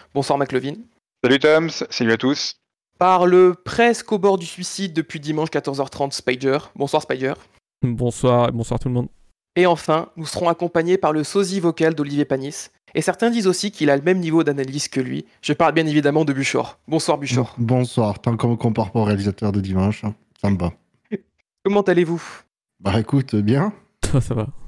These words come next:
Speaker 3: de pas rater, mais
Speaker 2: Si bien qu'il y a deux minutes.
Speaker 1: C'est ça. Une réalisation au niveau de, de ce Grand Prix, euh, la réalisation du Grand Prix, on est, euh
Speaker 4: Non, non, on, non, on va pas lancer tout de suite les in-, les insultes, s'il te plaît, euh... Voilà.
Speaker 1: Tu te sens blessé ?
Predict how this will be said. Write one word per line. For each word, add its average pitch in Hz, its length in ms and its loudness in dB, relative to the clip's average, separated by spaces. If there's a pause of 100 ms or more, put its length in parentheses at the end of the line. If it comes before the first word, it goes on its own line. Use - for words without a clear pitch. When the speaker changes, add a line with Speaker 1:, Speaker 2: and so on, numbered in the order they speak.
Speaker 3:
de 135 40 -4
pas 120 180 0
rater, 117 280 -2
mais 113 180 -4
Speaker 2:
Si 135 200 -2
bien 139 220 2
qu'il - 280 -4
y - 20 6
a 113 40 4
deux 113 140 0
minutes. 113 360 -4 (640)
Speaker 1:
C'est - 160 -16
ça. - 220 -16 (240)
Une 151 100 0
réalisation 165 580 2
au 156 80 0
niveau 160 280 0
de, 143 480 0
de 147 80 -6
ce - 100 -4
Grand 156 220 2
Prix, 170 320 -4
euh, 143 420 -10
la 143 80 2
réalisation 151 400 2
du 151 80 -2
Grand 147 160 -2
Prix, 160 180 0
on 160 140 -6
est, 139 140 -12
euh 143 100 -10 (180)
Speaker 4:
Non, 113 340 2
non, 95 280 0
on, 101 400 2
non, 107 300 2
on 92 60 0
va 92 120 2
pas 113 160 0
lancer 117 300 0
tout 120 140 -4
de 117 60 -6
suite 120 220 -4
les 110 200 2
in-, 107 180 2
les 107 160 4
insultes, 120 420 0
s'il - 160 -14
te - 120 -6
plaît, 107 440 0
euh... 92 60 -2 (600)
Voilà. 185 140 0
Speaker 1:
Tu 160 60 0
te - 60 -6
sens 156 120 2
blessé ? 165 360 -2